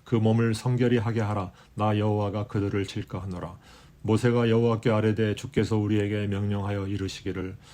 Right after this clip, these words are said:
산 주위에 경계를 세워 산을 거룩하게 하라." 하셨사온즉 백성이 시내산에 오르지 못하리이다.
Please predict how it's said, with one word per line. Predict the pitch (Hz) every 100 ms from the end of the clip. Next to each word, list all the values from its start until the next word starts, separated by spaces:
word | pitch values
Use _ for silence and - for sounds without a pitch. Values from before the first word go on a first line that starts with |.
| - -
산 | - 131 127
주위에 | 123 117 117 113
경계를 | 110 110 113 110 110 104
세워 | - 110 101 101
산을 | - 123 110 101
거룩하게 | - 101 101 - 101
하라." | 104 104 101
하셨사온즉 | 90 110 107 - 85 90 85 92 - - - -
백성이 | 107 104 123 120
시내산에 | 113 127 120 110 117 113 104
오르지 | 113 104 95 98 92
못하리이다. | 95 - 113 104 85 78 78